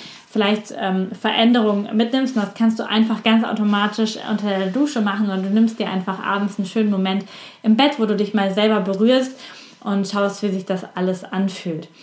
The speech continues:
Ähm, auch wenn du dich im Spiegel anschaust und deine Grö-, deine Brüste sich im Laufe der Zeit irgendwie verändern in der Form, in der Größe, dir irgendetwas auffällt, wäre das ein Zeichen,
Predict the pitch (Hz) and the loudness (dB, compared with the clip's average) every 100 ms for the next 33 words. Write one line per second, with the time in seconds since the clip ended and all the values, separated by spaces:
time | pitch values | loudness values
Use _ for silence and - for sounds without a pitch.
0 | - - - - 214 214 208 - 247 262 | -20 -20 -20 -4 0 2 2 2 0 2
1 | 262 233 214 208 - 330 330 233 240 226 | 2 2 2 0 0 0 2 2 0 2
2 | 240 233 247 214 214 202 196 185 208 202 | 0 0 0 0 2 0 -2 -4 -6 -2
3 | 233 214 214 208 220 302 302 277 262 262 | -2 0 0 0 2 0 0 0 0 0
4 | - - - _ - 226 226 220 208 220 | -6 -16 -20 _ 0 0 0 0 2 2
5 | 220 208 196 - 233 233 226 - 226 220 | 0 -4 -6 -4 -2 0 -2 0 4 4
6 | 220 214 214 220 220 214 208 202 202 202 | 2 0 -2 0 2 2 0 0 0 -2
7 | - 233 220 214 196 190 190 190 196 220 | -2 2 2 2 0 -2 -2 -2 2 2
8 | 247 220 202 247 262 214 196 190 - 311 | 2 0 0 0 0 0 -4 -4 0 0
9 | 311 277 254 233 214 208 - 196 190 - | 2 0 0 0 0 -2 -4 -4 -4 0
10 | 202 202 214 208 | 0 0 0 -2